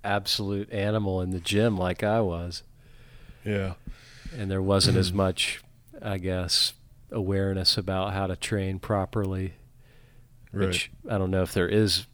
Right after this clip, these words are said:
Speaker 1: a w-, better awareness now. I would assume there is, but you're still probably doing damage to yourself at that level.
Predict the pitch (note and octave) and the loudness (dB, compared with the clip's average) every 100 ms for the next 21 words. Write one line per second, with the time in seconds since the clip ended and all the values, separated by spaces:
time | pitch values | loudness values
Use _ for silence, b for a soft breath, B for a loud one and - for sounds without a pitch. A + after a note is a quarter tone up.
0 | - - G2 F2+ G2 - C4+ - G2+ G2 | -12 -8 -6 -4 -6 -8 -18 -8 2 4
1 | F#2+ F2+ F2 - - F#2+ G2 G2 F2+ - | 4 2 0 -6 -6 -2 0 0 0 -2
2 | G2+ G#2 G2+ F2+ F2 F2 F2 - - A2+ | 0 2 2 0 -2 -2 -2 -2 0 0
3 | F#2+ E2+ E2+ E2+ F2 - - F2 - B | 0 -4 -4 -4 -6 -6 -4 -2 -4 B
4 | B B B B B - G2 - A2 F#2+ | B B B B B -8 -4 0 0 0
5 | - F2+ F2 G2+ F#2+ F#2 G2 F#2 F#2 - | 0 2 2 0 -2 0 0 0 -2 -4
6 | - G#2 F#2 - G2+ F#2 - F2 F#2 F#2+ | -2 0 0 0 2 2 -2 -4 0 2
7 | F#2 F2+ E2 E2 E2 | 2 -2 -4 -6 -8